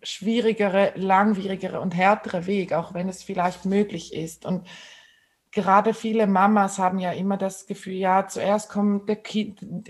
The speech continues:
kommen die Kinder, da muss zuerst die neue Winterjacke für die Kinder her und,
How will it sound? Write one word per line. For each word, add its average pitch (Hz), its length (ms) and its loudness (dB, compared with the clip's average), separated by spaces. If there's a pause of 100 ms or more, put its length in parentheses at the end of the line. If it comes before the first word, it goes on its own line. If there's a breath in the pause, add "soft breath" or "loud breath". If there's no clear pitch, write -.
kommen 233 200 2
die 214 100 0
Kinder, 214 300 2
da 202 80 2
muss 208 180 0
zuerst 196 320 0
die 220 60 -2
neue 208 280 2
Winterjacke 208 520 0
für 185 160 -6
die 180 100 -12
Kinder 269 360 0
her 233 360 4
und, 208 160 0